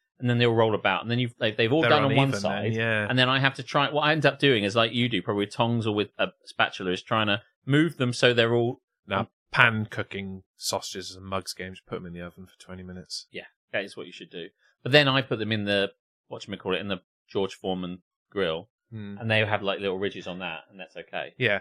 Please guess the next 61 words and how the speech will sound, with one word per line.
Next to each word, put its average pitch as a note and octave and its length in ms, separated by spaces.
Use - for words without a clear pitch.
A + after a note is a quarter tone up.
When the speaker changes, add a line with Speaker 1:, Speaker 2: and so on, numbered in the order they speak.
Speaker 2:
I G#3+ 60
mean, B3 140
yeah, E3 120
in D#3 60
the F3+ 80
George D#3+ 240
Foreman A#2 300
grill, F#2 180
it F2+ 80
doesn't G2 180
matter G2 240
'cause - 220
you G2 80
can F#2+ 160
just - 260
squash - 420
it D2+ 120
down G2+ 260
a G#2 40
Speaker 1:
And G2+ 160
Speaker 2:
little F#2+ 120
Speaker 1:
it F2 40
Speaker 2:
bit, F#2+ 100
Speaker 1:
does G2 160
the A2+ 60
Speaker 2:
and G#2+ 100
then G#2 60
Speaker 1:
business. E2+ 160
Speaker 2:
and B2 160
then C3+ 120
they C#3 100
do E3+ 180
become G2+ 300
kind G2 180
of F#2+ 80
squarey. F#2 600
Speaker 1:
But G3 60
what G3+ 100
Speaker 2:
But - 60
Speaker 1:
have G3+ 60
they G#3+ 120
said G#3 200
on G#3 100
this G3+ 140
one? G#3+ 300
Sausages? F#3 560
Speaker 2:
Sausages G3 540
should C#3 180
have F3+ 460
edges A#2+ 560
so - 180
they A#2 60
don't A2 180
roll D3+ 300
around B2+ 320
on B2 100
the B2+ 60
grill B2 280
or B2 120
oven G#2 260
tray. F#2+ 320